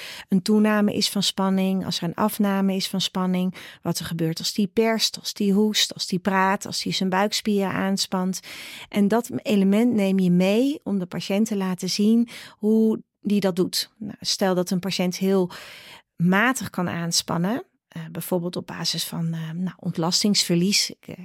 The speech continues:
noem maar even een voorbeeld, dan kan je met een patiënt gaan kijken van, nou, hoe moet hij dat doen?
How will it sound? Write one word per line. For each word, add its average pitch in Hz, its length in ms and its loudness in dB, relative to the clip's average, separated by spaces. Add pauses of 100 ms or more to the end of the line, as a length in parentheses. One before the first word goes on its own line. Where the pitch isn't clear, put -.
noem 180 140 -2
maar 170 120 -2
even 190 280 0
een 170 60 -2
voorbeeld, 208 640 0 (480)
dan 214 200 4
kan 233 240 2
je 208 260 0
met 220 280 2
een 208 80 0
patiënt 196 340 0
gaan 190 160 -2
kijken 220 420 2
van, 208 120 -4
nou, 170 180 -4
hoe 190 140 2
moet 202 200 4
hij 196 100 -2
dat 185 160 -2
doen? 269 300 4